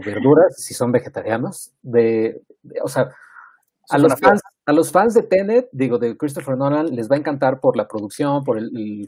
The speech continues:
Speaker 1: uso del tiempo, etcétera, etcétera. Y a los detractores, pues, también les va a encantar porque no, o sea, no hay un, digamos, un desarrollo tan, eh, este, complejo en términos de su personaje femenino, que es Elizabeth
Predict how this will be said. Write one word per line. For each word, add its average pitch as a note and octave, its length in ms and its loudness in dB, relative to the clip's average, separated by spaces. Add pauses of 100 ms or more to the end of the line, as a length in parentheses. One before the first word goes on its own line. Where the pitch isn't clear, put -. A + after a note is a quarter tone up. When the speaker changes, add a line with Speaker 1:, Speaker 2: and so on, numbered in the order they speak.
(100)
Speaker 1:
uso C3+ 220 -6
del G#2+ 220 -2
tiempo, B2+ 560 4
etcétera, - 380 -4
etcétera. - 380 -14
Y A#2 120 -6
a B2+ 80 2
los B2+ 260 -2
detractores, D3 720 2
pues, C#3 200 -8 (200)
también C3+ 260 2
les E3 140 0
va - 40 2
a E3 60 0
encantar D#3 480 0
porque C#3 380 -2
no, C#3 320 2
o C3+ 160 0
sea, C3 180 0 (480)
no D#3 240 2
hay E3+ 180 2
un, D#3+ 440 -2
digamos, C3 460 -2
un C#3 120 -2
desarrollo B2+ 640 0 (200)
tan, C#3 540 0 (180)
eh, - 120 -12 (680)
este, G#2 840 -2 (260)
complejo C3 720 6
en A2 120 -4
términos B2 440 0
de G#2 160 -4
su - 160 -16
personaje A2+ 440 -8
femenino, A2 560 -4
que A#2 100 -4
es G#2+ 120 -8
Elizabeth G#2+ 460 -4